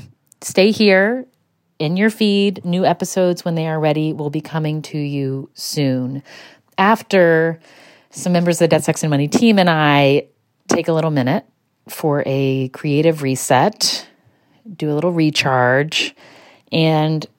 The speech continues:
think a bit to rearticulate the mission of our show to ourselves and then to you, because in this new era of Death, Sex, and Money, um, we wanna really build on what we are so proud of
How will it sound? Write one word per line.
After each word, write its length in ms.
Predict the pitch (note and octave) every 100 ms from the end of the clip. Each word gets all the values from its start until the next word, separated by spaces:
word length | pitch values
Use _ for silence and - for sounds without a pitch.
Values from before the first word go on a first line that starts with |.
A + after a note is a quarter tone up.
| _
think 300 | - E4 G4
a 60 | A3+
bit 340 | E3 C#3 - _
to 520 | - - F#3 F3 E3 -
rearticulate 800 | F#3 G3 F#3 - F3+ F3+ D#3+
the 80 | -
mission 420 | D#3 D#3+ - E3
of 140 | D#3 C#3+
our 160 | C#3+
show 460 | C#3+ - C#3+ C#3 C3+
to 140 | -
ourselves 840 | C#3 C3 - C#3 C3 C3 C3+ - - _ _ _ _ -
and 160 | E3+ D3
then 140 | C3+
to 120 | C3 C#3+
you, 640 | C#3+ E3 D#3 D3+ C#3+ C3+ - - - - - _
because 420 | E3+ E3+ E3+ D3+
in 120 | D#3 D#3
this 180 | D3
new 160 | E3+ E3
era 320 | F#3+ F#3+ F#3
of 80 | F3
Death, 200 | E3 D3+
Sex, 260 | - D3 -
and 140 | D3
Money, 500 | C#3+ C3+ C3+ B2+ B2+ - - - - _
um, 640 | - C3 C3 B2+ B2 C3 - _ -
we 140 | E3+
wanna 260 | E3 D#3 C#3+
really 300 | D#3+ D#3 C#3
build 360 | C#3+ D#3 F3
on 640 | F3 D#3 C#3+ C#3 C3+ C3+ - _ _ -
what 420 | D3 C#3+ - _ _ -
we 160 | E3 D3
are 40 |
so 160 | - C3+
proud 380 | - C#3 D#3
of 400 | D#3 C3 C#3 C#3+